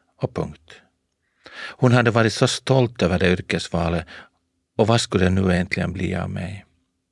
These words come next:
Hon avslutade samtalet med orden: "Ja, den här besvikelsen kommer jag att ta med mig till graven." Och precis så blev det. Några år senare dog hon till följd av en trafikolycka,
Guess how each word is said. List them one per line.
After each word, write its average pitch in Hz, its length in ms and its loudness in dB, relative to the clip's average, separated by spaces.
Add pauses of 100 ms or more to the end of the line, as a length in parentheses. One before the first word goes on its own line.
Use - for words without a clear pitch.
(520)
Hon - 400 0
avslutade 107 500 2
samtalet 92 540 0
med 90 100 2
orden: 87 380 -2 (580)
"Ja, 92 380 0 (120)
den 101 200 0
här 117 160 2
besvikelsen 95 840 -2
kommer 92 260 0
jag 90 100 2
att 87 120 -8
ta 95 140 0
med 92 240 0
mig 87 160 -4
till 95 140 -8
graven." 95 640 -4 (1200)
Och 98 140 0
precis 95 420 -2
så 101 180 -4
blev 95 340 -4
det. 82 180 -10 (1200)
Några 110 340 4
år 98 80 4
senare 98 520 4
dog 104 360 2
hon 87 240 -2
till - 160 -6
följd 92 260 2
av 90 140 0
en 90 100 -2
trafikolycka, - 1040 -6